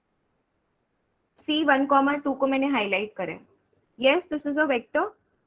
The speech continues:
तो क्या हम लिख सकते हैं times equal to ten? कैसे आया देखो?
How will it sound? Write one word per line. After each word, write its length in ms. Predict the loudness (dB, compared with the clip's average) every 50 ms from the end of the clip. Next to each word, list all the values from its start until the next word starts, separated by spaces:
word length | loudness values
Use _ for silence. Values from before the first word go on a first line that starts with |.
| _ _ _
तो 80 | -4 -4
क्या 220 | -2 0 0 2
हम 320 | 2 2 0 -2 -2 -2 -2
लिख 220 | -2 -4 -6 -6
सकते 360 | -8 -10 -10 -10 _ -10 -10
हैं 220 | -8 -6 -6 -6 -6 -6 -4
times 360 | -4 -4 -4 -2 -4 -4 -4
equal 440 | -6 -8 -10 -10 -8 -8 -8 -8 -8 -8
to 100 | -10 -10 -8 -8
ten? 220 | -8 -8 -8 -8 -10 _ _ _ _ _ _ _ _ _ _ _ _ _ _ _ _ _ _ _ _ _ _ _ _ _ _ _ _ _ _ _ _ _ _ _ _ _ _ _ _ _ _ _ 0
कैसे 240 | 2 4 6 8 10
आया 200 | 10 10 10 10
देखो? 400 | 8 6 4 4 2 2 2